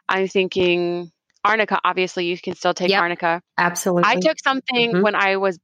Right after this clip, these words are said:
Speaker 1: bleeding a little bit more than normal because I did have a lot of Pitocin. Was it phosphorus?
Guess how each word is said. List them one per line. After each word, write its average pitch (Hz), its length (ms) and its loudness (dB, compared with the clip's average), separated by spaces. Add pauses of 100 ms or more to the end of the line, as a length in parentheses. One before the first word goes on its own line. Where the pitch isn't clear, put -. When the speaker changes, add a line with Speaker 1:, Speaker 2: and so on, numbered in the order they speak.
Speaker 1:
bleeding 208 380 0
a 185 80 2
little 180 200 0
bit 185 140 0
more 180 180 0
than 196 140 -2
normal 175 280 -2
because 175 260 -4
I 170 80 2
did 170 140 0
have 175 160 -2
a 175 40 4
lot 165 160 2
of - 60 -4
Pitocin. 165 600 0 (1080)
Was 190 120 0
it - 120 2
phosphorus? 220 640 -4